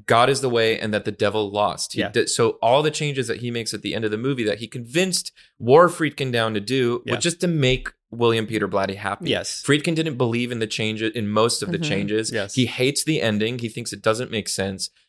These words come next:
Speaker 1: He did it for his buddy.
Speaker 2: Yeah.
Speaker 1: You know how
Speaker 2: Mm-hmm.
Speaker 1: sometimes you and I compromise and
Speaker 2: Yeah.
Speaker 1: do things
Speaker 3: Mm-hmm.
Speaker 1: for each other
Speaker 2: Yeah.
Speaker 1: we don't wanna do.
Speaker 2: And then we meet Jason Miller, Father Karras.
Speaker 3: Ooh,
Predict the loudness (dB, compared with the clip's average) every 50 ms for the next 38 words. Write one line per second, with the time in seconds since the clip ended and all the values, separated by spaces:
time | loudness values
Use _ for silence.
0 | _ _ _ _ 0 0 2 4 4 4 4 2 2 0 0 0 0 -4 -4 -2
1 | 0 0 0 -2 -4 -8 -12 -12 -6 -4 0 0 0 0 0 0 0 0 0 2
2 | 2 2 0 0 0 0 0 2 2 0 -2 -2 -2 -2 -2 -2 -2 -4 -4 -2
3 | -2 -2 -2 -2 -2 -2 -2 -4 -4 -2 -2 -4 -4 -4 -4 -2 0 0 0 -2
4 | -2 0 2 2 2 2 0 -4 -8 -6 -6 -6 -6 -6 -8 -8 -8 -6 -6 -6
5 | -6 -6 -4 _ 4 6 6 8 8 6 6 6 4 2 2 4 4 6 6 6
6 | 6 4 2 0 -6 _ _ _ _ _ _ _ 2 4 4 4 2 2 4 4
7 | 6 6 6 4 2 -2 0 4 6 8 8 8 8 6 4 2